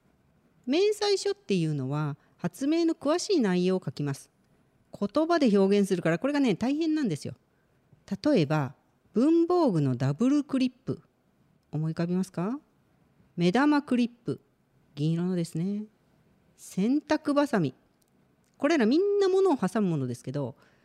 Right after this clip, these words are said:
違いはどうやって言葉にするかっていうところが悩みどころなんですね。特許請求の範囲っていうのは、特許権を取りたい発明はこれですよっていうのを言葉で書きます。要約っていうのは、簡単に説明するとこういうことですよっ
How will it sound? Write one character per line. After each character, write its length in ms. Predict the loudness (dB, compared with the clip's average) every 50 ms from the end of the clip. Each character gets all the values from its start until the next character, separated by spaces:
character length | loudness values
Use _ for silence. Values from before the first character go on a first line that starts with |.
| _ _ _ _ _ _ _ -10 -6
違 60 | -2
い 240 | 0 2 2 2 2
は 140 | 2 2
ど 300 | 2 0 0 0 0 0
う 40 | 0
や 80 | 0 -2
っ 80 | -2
て 220 | -4 _ -4 -4 -2 0
言 220 | 0 0 2 2
葉 100 | 2 2
に 120 | 0 0
す 120 | -2 -4 -6
る 120 | -8 -6
か 160 | -4 -4 -4
っ 40 | -4
て 200 | -6 _ -6 -4
い 40 | -4
う 100 | -4 -4
と 100 | -4 -6
こ 140 | -6 -4 -4
ろ 100 | -4 -2
が 120 | -2 0 2
悩 280 | 2 4 4 4 4
み 80 | 2 0
ど 100 | 0 -4
こ 100 | -6 -8
ろ 60 | -8
な 100 | -8 -10
ん 40 | -12
で 80 | -14 -14
す 120 | -10 -10
ね。 100 | -10 -10 -10 _ _ _ _ _ _ _ _ _ _ _ _ _ _ _ _ _ _ _ _ _ _ _ _
特 200 | -6 -6 -6 -4 -2
許 100 | -2 -2
請 240 | 0 0 0 0 0
求 140 | 0 0
の 100 | 0 0
範 200 | 0 0 0 0
囲 60 | 0 -2
っ 20 |
て 160 | -2 -4 -4
い 40 | -4
う 40 | -4
の 120 | -2 -4
は、 120 | -4 -4 -4
特 240 | -4 -6 -8 -4
許 120 | -6 -6 -4
権 180 | -2 0 0
を 60 | 0 0
取 160 | 0 -2 -2
り 40 | -2
た 100 | -2 -2
い 60 | -2
発 220 | -2 -2 -2 -2
明 140 | -2 0 -2
は 80 | -2 -4
こ 140 | -4 -4
れ 60 | -4 -2
で 120 | -4 -4
す 120 | -4 -4
よ 320 | -4 -2 -2 -2 -2 -4 -6
っ 100 | -8 _
て 80 | -4 -2
い 20 |
う 40 | -2
の 100 | -2 -2
を 20 |
言 240 | -2 -4 -4 -4 -4
葉 80 | -6 -6
で 80 | -8 -10
書 60 | -14
き 140 | -18 -18 -20
ま 80 | -20
す。 120 | -20 -20 -20 _ _ _ _ _ _ _ _ _ _ _ _ _ _ _ _ _ -4
要 200 | -2 0 0 0
約 260 | 0 0 0 0 -2
っ 20 | -4
て 160 | -2 -4 -4
い 40 | -4
う 40 | -4
の 20 | -4
は、 40 | -4 -2
簡 200 | 0 0 0 2
単 140 | 2 2 2
に 80 | 2
説 240 | 2 0 0 2 2
明 140 | 2 2 2
す 100 | 0 0
る 80 | 0
と 100 | 2 0
こ 140 | 0 0 -2
う 20 | -2
い 20 |
う 20 |
こ 100 | -2 -2
と 140 | -2 -2 0
で 80 | 0 -2
す 160 | -2 -4 -4
よ 140 | -4 -4
っ 40 | -4